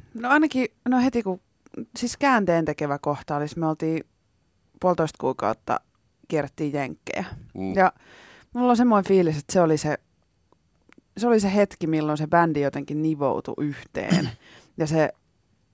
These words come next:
Speaker 1: jotenkin se semmonen, se kemiat loksahti paikalleen, et sitä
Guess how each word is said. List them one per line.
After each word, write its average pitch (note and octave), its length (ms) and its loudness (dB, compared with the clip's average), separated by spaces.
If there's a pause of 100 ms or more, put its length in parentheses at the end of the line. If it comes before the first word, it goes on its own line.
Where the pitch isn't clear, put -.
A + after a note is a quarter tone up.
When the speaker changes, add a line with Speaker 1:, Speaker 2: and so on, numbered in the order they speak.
(1200)
Speaker 1:
jotenkin E3+ 360 0
se D#3 120 -4
semmonen, D3 440 -2 (140)
se F#3 200 -4
kemiat A3 500 4
loksahti D#3 440 0
paikalleen, B2+ 760 0
et - 120 -8
sitä D#3+ 360 0